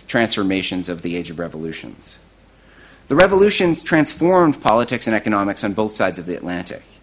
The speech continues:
And anti-slavery was indeed one of the great, uh, one of the great achievements of the era. But, and this is what I want to emphasize, it was much less revolutionary than we might, than we might imagine.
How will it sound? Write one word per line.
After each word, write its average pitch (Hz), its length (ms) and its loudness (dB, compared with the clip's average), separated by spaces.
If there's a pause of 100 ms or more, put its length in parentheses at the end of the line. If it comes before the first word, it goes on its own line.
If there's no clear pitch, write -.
(380)
And 131 100 4
anti-slavery 165 640 4
was 120 180 0
indeed 117 320 2
one 110 160 2
of 104 60 -2
the 104 80 -4
great, 117 420 0 (140)
uh, 101 240 4
one 127 180 2
of 127 80 2
the 120 80 -2
great 120 240 2
achievements 110 540 -2
of 90 80 -10
the 95 160 -6
era. 92 340 -6 (580)
But, 135 200 2
and 139 100 6
this 175 120 6
is 165 100 -2
what 170 100 4
I 139 60 6
want 120 180 2
to - 60 -6
emphasize, 110 640 0
it 107 80 -10
was 120 100 -6
much 151 280 2
less 131 180 0
revolutionary 120 720 2
than 98 160 -4
we 95 80 -4
might, 90 340 -6
than 120 200 0
we 117 80 0
might 101 180 -2
imagine. 92 500 -6